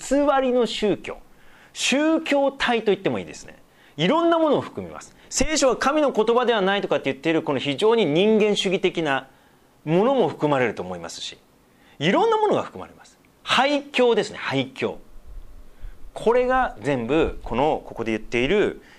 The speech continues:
陰譜の中身になっていくわけなんです。で、これを背景として読んでいけば、二節を見てください。「地の王たちはこの女と不貧困を行った」。わかりますよね。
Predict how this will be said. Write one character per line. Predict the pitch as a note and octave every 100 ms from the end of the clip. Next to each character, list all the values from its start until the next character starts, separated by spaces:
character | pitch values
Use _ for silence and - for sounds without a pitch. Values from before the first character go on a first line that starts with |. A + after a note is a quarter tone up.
| _ D#3
陰 | D3+
譜 | B2 A2+
の | F3+ A2+ - - _
中 | G#2+ C#3 E3+ E3+
身 | E3+
に | G#3+ C#3 - - _ -
な | B2
っ | C3+
て | - D3 G2+ D#2+ B2+
い | B2
く |
わ | A#2+
け | F#2+
な |
ん | E2
で |
す。 | - - -
で、 | F3
こ | - A3
れ | D#4
を | E4+
背 | - D4+ D4+
景 | - -
と | A#2
し |
て | -
読 | B2 F#3+
ん |
で | C3
い | G2+
け | A2
ば、 | D#3 G#2+
二 | B2+ F3+
節 | D#3 A2
を |
見 | G2+
て | F#2+
く | F2+
だ |
さ | E2+ A2
い。 | - - - - - - -
「地 | - G#3
の | F#3+ B2 -
王 | E3+ F#3 F3
た | D3 A#2
ち | - D3
は | F3
こ | - D3
の | C3+ C3+
女 | C#3 C3 B2+ A#2 A2
と | - G3
不 | - C3+
貧 | - B2+
困 | - F3+ G3 C#3+
を | F#3+
行 | -
っ | D#3+ -
た」。 | - - -
わ | F#2+
か | F#2
り | G#2+
ま | G#2
す | -
よ | E2
ね。 | E2+ D2+